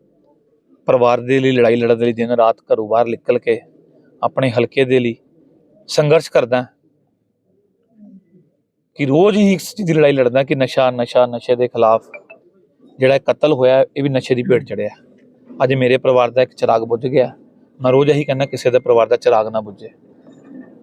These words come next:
ਪਰ ਇਹ ਹੈ ਕਿ ਕਮੀ ਕਿੱਥੇ ਹੈ?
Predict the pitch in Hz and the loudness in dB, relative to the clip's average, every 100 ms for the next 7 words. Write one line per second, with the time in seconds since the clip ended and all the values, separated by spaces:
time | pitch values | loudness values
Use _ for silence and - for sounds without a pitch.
0 | _ _ - - - - - - - - | _ _ -20 -20 -20 -18 -14 -14 -16 -14
1 | - 156 165 175 185 185 170 190 180 - | -2 0 2 2 2 0 -2 -4 -4 -12
2 | - - - - 170 180 202 190 - 196 | -14 -14 -14 -4 -2 0 0 -2 -2 0
3 | 190 | 2